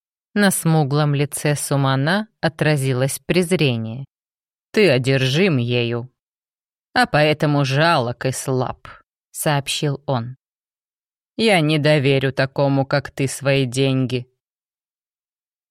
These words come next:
Холодная сталь у горла исчезла так же внезапно, как и появилась. Раум дернул плечами, вырываясь из захвата. «Я это переживу», высокомерно сообщил ирландскому варвару,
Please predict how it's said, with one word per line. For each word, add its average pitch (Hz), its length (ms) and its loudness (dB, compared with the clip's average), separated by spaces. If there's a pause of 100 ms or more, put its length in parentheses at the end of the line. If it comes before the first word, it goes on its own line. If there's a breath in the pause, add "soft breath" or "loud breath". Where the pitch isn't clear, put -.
(160)
Холодная 202 640 2
сталь 160 460 -2
у 156 100 0
горла 139 440 0
исчезла 190 640 0
так 160 340 -2
же 139 160 0
внезапно, 160 680 0
как - 240 -4
и - 160 -6
появилась. 143 880 -2 (1120)
Раум 175 400 4
дернул 151 400 2
плечами, 214 540 0
вырываясь 151 680 0
из 147 200 -2
захвата. 135 720 -6 (1040)
«Я 135 340 2
это 113 200 -6
переживу», 120 800 -4 (720)
высокомерно 165 720 2
сообщил 151 640 -2
ирландскому 147 840 0
варвару, 208 580 0